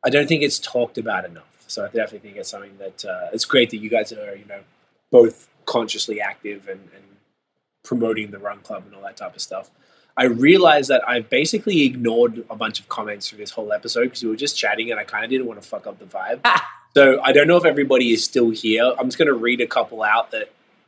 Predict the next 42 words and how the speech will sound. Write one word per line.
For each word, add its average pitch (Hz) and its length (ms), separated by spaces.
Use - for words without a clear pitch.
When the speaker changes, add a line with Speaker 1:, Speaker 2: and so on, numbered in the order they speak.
Speaker 1:
are, 110 400
that 123 220
aren't 113 240
timely 123 480
'cause 123 160
some 113 180
of 113 60
them 117 160
are 113 80
responses 107 600
to 113 140
direct 104 340
things 107 260
that 101 120
we 104 80
were 104 120
saying 104 380
earlier, 104 460
just 120 200
Speaker 2:
Sure. 110 80
Speaker 1:
to 98 120
back, - 320
back 110 220
up. 113 200
Uh, 127 160
my 127 120
friend 139 240
Daniel 131 260
from 120 140
Vancouver 120 460
was 117 200
here. 123 200
Shouts 120 300
to 110 100
Dan. 131 480
Bruce 147 320
Morris. 139 300
Bruce, 147 340
if 143 100
you're 139 80
still 139 280
here 135 500